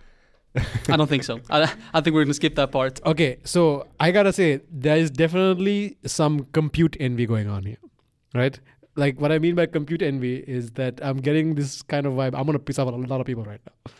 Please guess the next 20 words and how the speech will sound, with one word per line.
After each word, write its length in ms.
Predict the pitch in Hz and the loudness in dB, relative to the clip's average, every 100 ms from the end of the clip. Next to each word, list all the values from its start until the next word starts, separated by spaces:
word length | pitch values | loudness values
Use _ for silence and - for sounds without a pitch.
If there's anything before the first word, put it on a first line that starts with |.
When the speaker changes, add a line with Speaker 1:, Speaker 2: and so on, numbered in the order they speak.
| _ _ - _ _ _ | _ _ -20 _ _ _
Speaker 3:
But 120 | 131 | 0
Speaker 2:
Let's 140 | 180 180 | 2 2
go. 180 | 175 160 _ _ _ _ _ _ _ _ - | -6 -18 _ _ _ _ _ _ _ _ -4
Speaker 3:
there's, 340 | 143 180 190 | 2 2 2
I'm 200 | 214 151 | 0 0
getting 180 | 135 190 | 2 0
this 140 | 202 175 | 0 2
vibe 420 | 160 165 196 185 - | 4 4 0 -10 -4
that 220 | 139 143 135 | 0 0 -2
the 200 | 135 135 | -4 0
academic 460 | 139 151 147 151 160 | 2 2 2 2 2
community, 500 | 165 170 175 196 254 - - _ _ _ - | 2 4 4 2 -4 -8 -20 _ _ _ -4
right, 320 | 131 147 170 - - - - - - - | 0 0 0 -14 -20 -20 -20 -20 -20 -6
is 140 | 170 | 0
a 60 | 160 | 4
little 180 | 170 196 | 4 4
bit, 340 | 190 180 - 202 _ _ _ - | 2 0 -8 -20 _ _ _ -6
little 200 | 156 185 | -4 0
bit 140 | 180 | 0
salty 640 | - 185 190 170 143 156 | 2 4 4 2 2 0